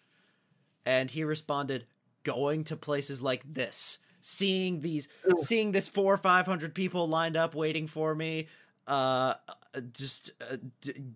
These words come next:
Speaker 1: doing what I love and having so much to do. Uh, d-, I've never gotten tired of it once." And that was really sweet. I also got him to say, "Eat this!"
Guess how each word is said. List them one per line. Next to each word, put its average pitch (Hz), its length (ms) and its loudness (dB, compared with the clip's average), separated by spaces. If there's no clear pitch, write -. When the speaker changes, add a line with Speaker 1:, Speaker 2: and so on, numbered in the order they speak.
Speaker 1:
doing 165 600 -2
what 147 260 0
I 143 100 2
love 139 400 0
and 135 80 -4
having 135 260 -4
so 147 300 -2
much 135 540 -2
to 147 120 -4
do. 131 540 -4
Uh, 135 160 2
d-, 139 260 -2
I've 135 240 0
never 139 320 0
gotten 123 280 0
tired 120 340 -2
of 113 80 -4
it 117 240 -6
once." 98 560 -2
And 113 360 -6
that 120 120 0
was 113 160 -6
really 110 220 -6
sweet. 107 300 -12
I 147 80 2
also 196 280 4
got 185 220 6
him 180 120 -2
to 156 100 -2
say, 151 380 2
"Eat 339 280 12
this!" - 580 10